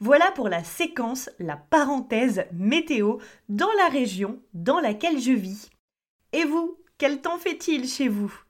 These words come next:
Est-ce que vous avez un beau soleil avec vingt-cinq degrés ou, comme moi, vous avez de la pluie et des nuages ?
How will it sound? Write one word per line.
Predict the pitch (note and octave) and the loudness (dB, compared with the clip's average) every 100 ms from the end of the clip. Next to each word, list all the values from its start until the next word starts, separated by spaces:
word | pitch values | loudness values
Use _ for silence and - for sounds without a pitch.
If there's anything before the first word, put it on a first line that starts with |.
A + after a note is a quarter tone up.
| _ | _
Est-ce | - G#3 | -6 -4
que | - | -4
vous | A#3+ B3 A3 | -2 0 2
avez | G#3+ G#3 G#3+ G#3+ - | 2 4 0 0 -6
un | F3 E3 | -6 -6
beau | E3 B3+ D4+ | -4 0 0
soleil | D4+ C4+ B3 A3+ G#3+ F#3 | 0 0 0 0 -2 -4
avec | E3 D#3+ D#3 | -4 -6 -4
vingt-cinq | D#3+ G#3+ A3 - A3+ G#3+ | 2 2 2 0 0 2
degrés | G#3+ G#3 D4 A#4+ - - - _ | 0 0 0 -2 -10 -20 -20 _
ou, | - B3+ B3+ B3 B3 - _ | 2 4 6 2 -2 -6 _
comme | E4 C#4 | 0 2
moi, | C4 B3+ B3 D#4 D4+ | 2 2 2 0 -2
vous | A3+ C4+ | 0 2
avez | A#3 G3+ G#3 B3 - | 2 2 0 -2 -8
de | G3+ | -2
la | C#4 A#3 | 2 2
pluie | - - F3 F#3 - _ _ _ | -2 -8 -8 -8 -10 _ _ _
et | C4+ | 0
des | A3 A#3+ | 2 2
nuages ? | G3+ D#3 - - - | 2 0 -10 -14 -20